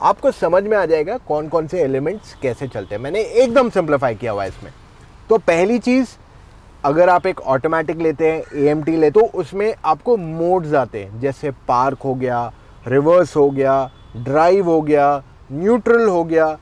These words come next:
स्पोर्ट हो गया, टिपट्रॉनिक हो गया। कोई कोई में आपको टू और एल भी लिखा हुआ मिलेगा। अब फिलहाल मेरे सामने जो गाड़ी खड़ी है as an automatic,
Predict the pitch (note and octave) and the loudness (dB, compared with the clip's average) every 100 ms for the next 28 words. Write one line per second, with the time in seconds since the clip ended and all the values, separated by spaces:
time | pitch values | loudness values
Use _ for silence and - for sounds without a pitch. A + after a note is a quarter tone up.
0 | - - - - G#3 G#3 A3+ G3 E3+ D#3 | -18 -20 -20 -4 4 6 6 2 -2 -2
1 | D#3+ G3+ - - - B3 G#3 - G3 F3+ | -4 -6 -14 -20 -4 0 0 0 0 0
2 | E3+ C#3+ C3 B2 A#2+ D#3+ E3 F#3+ F#3+ F#3 | 0 -4 -4 -4 -4 -4 -2 -2 0 -2
3 | F3+ - F#3+ F#3+ - - G#3+ A3+ A#3 - | -4 0 0 0 -2 -4 -2 -2 -4 -2
4 | D#3+ F3 - - G3+ G#3+ F3 F#3+ E3+ C#3 | 0 0 -4 -2 4 4 4 0 0 0
5 | D3 C#3 B2+ A2 G2+ G2 - - - - | 0 0 -2 -6 -8 -10 -14 -16 -14 0
6 | F3+ D#3+ - - F3 E3+ G3 A3+ G3 F#3+ | 0 0 -12 -4 0 4 4 4 4 2
7 | F#3 F#3 F#3 F3+ F3+ E3 E3 E3 D#3 D#3+ | 2 -2 -2 -2 0 0 -2 -6 -4 -2
8 | C#3 D3 C3+ A2+ C#3 D3 D#3 | -2 -2 -4 -4 -4 -6 -6